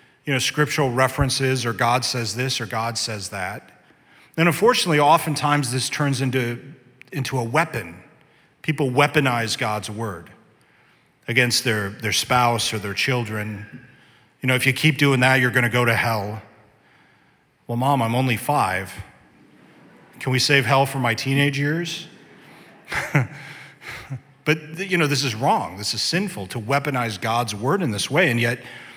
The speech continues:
Christians and believers do this all the time. They proof text. They take certain texts out of the scripture and then they weaponize that against others,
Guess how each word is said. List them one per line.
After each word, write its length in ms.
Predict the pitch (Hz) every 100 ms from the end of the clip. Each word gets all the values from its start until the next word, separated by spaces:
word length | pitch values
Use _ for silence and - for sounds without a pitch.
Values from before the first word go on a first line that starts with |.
| - _ -
Christians 580 | 160 170 - 156 131
and 100 | 123
believers 480 | 110 117 190 139 113
do 200 | 104 131
this 200 | 135 135
all 200 | 143 135
the 80 | 135
time. 420 | - 190 175 101
They 100 | 110
proof 400 | 104 - 196 175
text. 360 | 190 110 - -
They 100 | 110
take 300 | - 151 -
certain 300 | 170 135 123
texts 600 | - 147 135 - - - - - - 139
out 160 | 139
of 60 | 123
the 60 |
scripture 440 | 110 - 151 - 123
and 100 | 117
then 80 | 113
they 100 | 110
weaponize 680 | 113 135 120 107 107 104
that 120 | 110 104
against 380 | 101 101 -
others, 460 | 117 110 85 - -